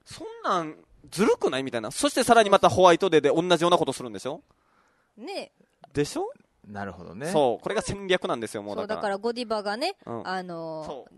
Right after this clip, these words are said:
Speaker 2: 義理チョコはやめましょうと。
Speaker 1: やめましょうって。
Speaker 2: 本命チョコあげましょうって。
Speaker 1: うん。俺も賛成ですよ。
Speaker 3: そんなこと言い出したの？
Speaker 2: うん。
Speaker 1: そう。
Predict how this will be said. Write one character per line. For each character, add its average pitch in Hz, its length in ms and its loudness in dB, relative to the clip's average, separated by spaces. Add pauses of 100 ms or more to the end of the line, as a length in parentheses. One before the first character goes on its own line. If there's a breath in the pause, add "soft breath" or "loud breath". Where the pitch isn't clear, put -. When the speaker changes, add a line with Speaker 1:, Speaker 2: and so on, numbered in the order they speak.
Speaker 2:
義 185 120 -10
理 202 140 -10
チ - 100 -10
ョ 226 60 -8
コ - 160 -4
は 254 100 -2
や 208 120 -4
め 233 120 -6
ま - 60 -6
し - 20 2
ょ 165 60 6
う - 20 8
と。 - 60 -2
Speaker 1:
や 190 40 0
め - 60 0
ま - 60 4
し 220 80 -2
ょ 233 80 4
う 233 40 2
っ - 40 -10
て。 113 180 -2 (160)
Speaker 2:
本 220 240 -18
命 233 220 -14
チ 254 100 -20
ョ 247 60 -18
コ 240 160 -16
あ 208 80 -14
げ 202 100 -20
ま 220 140 -18
し 196 80 -4
ょ 190 80 2
う - 20 -2
っ 185 60 -6
て。 - 140 -20
Speaker 1:
う - 40 -4
ん。 175 40 2
俺 202 100 4
も 175 80 -4
賛 160 240 0
成 185 160 -2
で 135 80 -2
す - 20 -4
よ。 160 60 -2
Speaker 3:
そ - 20 -4
ん - 20 -4
な 143 60 -4
こ 131 80 -8
と 107 40 -10
言 113 100 -6
い - 20 -6
出 101 60 -8
し - 80 -16
た - 80 -16
の？ - 80 -20
Speaker 2:
う 185 80 -16
ん。 185 60 -12
Speaker 1:
そ 127 280 -14
う。 - 20 -20